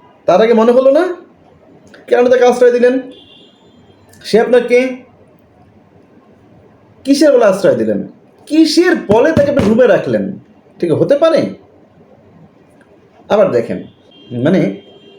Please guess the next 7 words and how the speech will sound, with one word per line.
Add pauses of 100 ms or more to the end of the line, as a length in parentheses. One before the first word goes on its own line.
(800)
একসঙ্গে
কতগুলো (220)
অসঙ্গতি
বলবেন
আপনি। (1120)
টিকটকার
মামুন